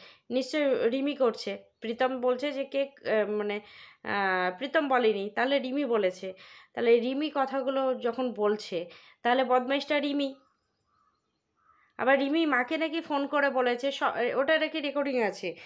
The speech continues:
আহ, কার কাছে আছে বললো, যাই হোক, ও তো তার কাছে নাকি রেকর্ডিং আছে, ভয়েস কল আছে, যে "মা, আমি ভালো নেই, আমাকে প্রচুর টর্চার করছে",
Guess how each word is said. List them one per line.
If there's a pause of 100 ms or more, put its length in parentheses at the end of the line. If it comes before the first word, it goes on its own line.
(240)
আহ, (1080)
কার
কাছে
আছে
বললো, (460)
যাই
হোক,
ও
তো (960)
তার
কাছে
নাকি
রেকর্ডিং
আছে,
ভয়েস
কল
আছে, (480)
যে
"মা,
আমি
ভালো
নেই,
আমাকে
প্রচুর
টর্চার
করছে",